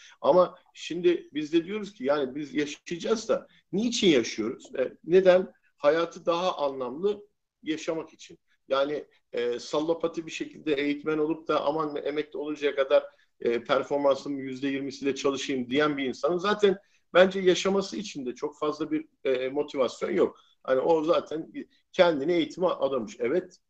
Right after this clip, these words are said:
adayacak tabii ki yani. Hani ama biz her şeye kendimizi adamamız lazım.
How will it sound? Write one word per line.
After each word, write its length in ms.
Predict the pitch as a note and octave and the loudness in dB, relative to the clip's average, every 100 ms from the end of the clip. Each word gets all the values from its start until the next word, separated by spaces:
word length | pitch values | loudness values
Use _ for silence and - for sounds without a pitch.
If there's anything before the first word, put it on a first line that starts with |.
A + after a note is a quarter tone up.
| - | -10
adayacak 440 | G#2+ A2+ E3+ - | -10 -4 -4 -4
tabii 240 | - B2 | -8 -8
ki 120 | - D#3 | -6 -4
yani. 280 | A2+ F#2 - _ _ _ | -4 -6 -12 _ _ _
Hani 280 | A2+ A2 - - _ | -4 -4 -8 -16 _
ama 280 | C3 F#3+ E3+ | 2 2 2
biz 300 | G3 G3 - | -2 -4 -8
her 200 | D3+ E3+ | 2 4
şeye 300 | F#3+ G#3 G3 | 4 4 4
kendimizi 480 | - D3+ C3+ B2+ A#2 | 4 -2 -2 -4 -2
adamamız 500 | G#2 A2 G#2 G2+ F#2+ | -2 -2 -4 -6 -6
lazım. 300 | F#2 F2+ - | -4 -4 -10